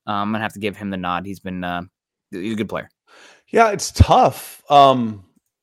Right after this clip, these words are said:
Speaker 2: just because the ball has been spread out so much. You know, if I,
Speaker 1: Mm-hmm.
Speaker 2: a-, a-, again, you asked the question earlier, if we, about Mims, if we go down the line, could this be a different answer? You know, I look at the rushing yards,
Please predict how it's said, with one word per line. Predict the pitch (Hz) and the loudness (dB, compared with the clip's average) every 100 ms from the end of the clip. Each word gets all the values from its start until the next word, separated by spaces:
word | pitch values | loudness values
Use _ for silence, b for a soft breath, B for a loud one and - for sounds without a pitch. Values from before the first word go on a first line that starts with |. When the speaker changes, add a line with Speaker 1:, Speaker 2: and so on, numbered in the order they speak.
| _ | _
Speaker 2:
just | 135 139 | -8 -6
because | 165 165 127 | 0 0 0
the | 131 | 4
ball | 135 151 | 8 8
has | 151 110 | 6 -2
been | 123 117 | -6 -6
spread | - - 139 139 | -10 -2 2 2
out | 95 143 143 | 2 0 -2
so | - 107 | -8 -8
much. | 82 90 113 - | -6 -8 -10 -10
You | 110 | -8
know, | 113 | -8
if | - | -2
I, | 113 113 | 0 0
Speaker 1:
Mm-hmm. | 92 95 | -4 -12
Speaker 2:
a-, | - 113 - | -16 -16 -18
a-, | - | -16
again, | 110 120 110 | -8 -6 -4
you | 110 | -2
asked | 117 - | -2 -4
the | |
question | - 120 - 117 | -6 -6 -4 -4
earlier, | 117 104 | -2 -2
if | 95 107 | -6 -8
we, | 113 104 - | -8 -8 -12
about | - 107 107 | -6 -2 -2
Mims, | 113 156 113 101 | 0 -2 -4 -8
if | 95 | -10
we | 110 | -10
go | 101 117 117 | -2 2 2
down | 113 113 113 | 0 -4 -2
the | 101 | -2
line, | 95 131 107 92 | 0 0 0 -6
could | 98 110 | -10 -10
this | 104 - | -10 -12
be | 104 | -12
a | 95 | -8
different | 98 - 101 | -8 -8 -8
answer? | 131 139 - 80 - | -8 -8 -12 -14 -14
You | 90 | -10
know, | 98 | -4
I | 87 113 | -2 0
look | 120 151 | -2 -4
at | - | -8
the | 117 | 0
rushing | 143 - 113 | 0 0 -6
yards, | 95 73 64 - - | -6 -6 -8 -12 -16